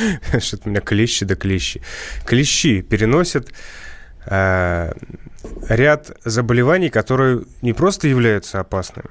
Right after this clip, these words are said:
а являются смертельно опасными для собак. И, а, одним из таких заболеваний является бабезиоз.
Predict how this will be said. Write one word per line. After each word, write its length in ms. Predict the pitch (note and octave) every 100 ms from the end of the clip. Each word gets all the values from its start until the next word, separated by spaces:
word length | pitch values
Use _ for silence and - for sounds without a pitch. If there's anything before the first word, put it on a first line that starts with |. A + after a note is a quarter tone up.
| -
а 80 | G#2
являются 420 | G2 G#2+ C#3+ C3+
смертельно 720 | A#2 B2 C3+ C3 D#3 C3+ A2
опасными 500 | G2 F#2+ F#2+ - F#2
для 160 | F2 F2+
собак. 480 | - F#2 - - - - -
И, 380 | B2+ C#3 B2+ - - - - - -
а, 600 | G2+ G2 F#2+ G2 G2+ G#2
одним 280 | G#2+ E3 F3+
из 80 |
таких 260 | - B2 A#2+
заболеваний 440 | G#2+ G#2+ A#2+ D#3
является 340 | A#2+ A#2 A2+ G#2+
бабезиоз. 800 | G2+ G2 F#2+ G#2 D3 G3+ -